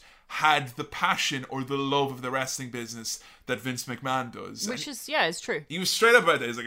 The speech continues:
Speaker 1: "I'm not, just not that interested to actually push it to where it needed to go
Speaker 2: Yeah.
Speaker 1: like Vince did." He didn't care for it in that way,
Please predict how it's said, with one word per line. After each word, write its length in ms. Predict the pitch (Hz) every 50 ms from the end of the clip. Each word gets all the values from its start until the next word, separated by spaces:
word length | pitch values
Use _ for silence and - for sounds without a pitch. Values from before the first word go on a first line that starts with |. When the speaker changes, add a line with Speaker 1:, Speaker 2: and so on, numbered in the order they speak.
| 117 117 117
Speaker 1:
"I'm 80 | 135
not, 180 | 151 175 185 180
just 140 | 180 143 139
not 180 | 180 185 185
that 140 | 185 180 170
interested 640 | 165 165 139 165 151 139 131 98 - - 131 113 113
to 80 | 147 131
actually 520 | 135 131 - - - - 135 120 117 - _ _ _ _ -
push 260 | - 170 165 156 - 160
it 120 | 143 -
to 80 | - 139
where 180 | 131 143 135
it 100 | 131 127
needed 280 | 135 139 135 127 123 120
to 80 | -
go 240 | 123 120 135 131 123
Speaker 2:
Yeah. 100 | - -
Speaker 1:
like 140 | - 123 123
Vince 300 | 127 131 123 123 - -
did." 280 | - 120 110 104 104 -
He 160 | - 127 127
didn't 400 | 120 147 147 127 123 117 - - - _ _ _ _ _ -
care 240 | - 147 147 143 135
for 200 | - - 143 139
it 140 | 135 127 -
in 120 | - 139 131
that 200 | 131 127 107 -
way, 340 | 131 127 127 123 127 123 120